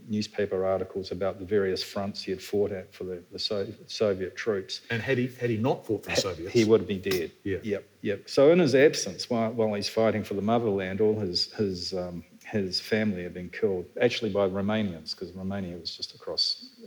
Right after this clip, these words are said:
Speaker 1: and the Romanians actually did a lot of the killing on behalf of the, the Germans. Um, but yes, when you bump into, into,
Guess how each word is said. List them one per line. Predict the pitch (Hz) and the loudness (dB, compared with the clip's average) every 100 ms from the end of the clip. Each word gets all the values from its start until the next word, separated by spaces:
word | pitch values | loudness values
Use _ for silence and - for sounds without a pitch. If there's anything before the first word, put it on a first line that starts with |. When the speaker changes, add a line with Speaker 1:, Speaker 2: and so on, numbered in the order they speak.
| 113 | -12
Speaker 1:
and | 98 | -10
the | 107 | -2
Romanians | 101 98 101 98 90 92 - | -2 0 -2 -4 -8 -12 -12
actually | 92 - 92 | -10 -8 -6
did | 98 | -4
a | |
lot | 92 95 | -2 -4
of | 92 | -4
the | |
killing | - - 95 92 | -8 -12 -10 -10
on | 92 | -12
behalf | 92 104 92 90 | -10 -6 -6 -8
of | 95 | -10
the, | 87 - _ _ - _ _ | -12 -14 _ _ -20 _ _
the | |
Germans. | 90 98 101 95 95 - _ _ _ _ _ _ _ _ | -8 -4 -4 -4 -8 -14 _ _ _ _ _ _ _ _
Um, | 117 117 117 117 - - - | 2 4 4 0 -6 -2 2
but | 123 - - - | 2 0 -14 -2
yes, | 123 139 131 - | 4 6 4 2
when | 123 117 | 2 2
you | 101 | 2
bump | 120 123 117 | 0 0 0
into, | 113 - 107 92 - | -2 2 2 2 0
into, | 110 - 107 | -4 -2 -10